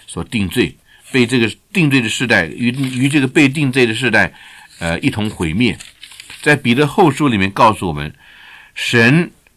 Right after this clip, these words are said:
呃，没有宽容上古的世代，曾经叫洪水临到那不敬虔的世代，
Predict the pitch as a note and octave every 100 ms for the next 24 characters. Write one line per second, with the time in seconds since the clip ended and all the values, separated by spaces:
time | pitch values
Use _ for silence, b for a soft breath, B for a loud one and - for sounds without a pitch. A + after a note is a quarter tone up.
0 | _ _ _ G2 F#2+ F#2 F2+ b b b
1 | - C3+ A3 D3+ - D3+ B2+ A2 - A#2+
2 | E2+ E2 - F#2 F2 - _ - A#2+ B2
3 | A#2 - A#2+ C3+ G#2+ F2+ G#2 G#2+ G#2 G2+
4 | D#3 F#3+ C3+ - F#2 - F#2 F2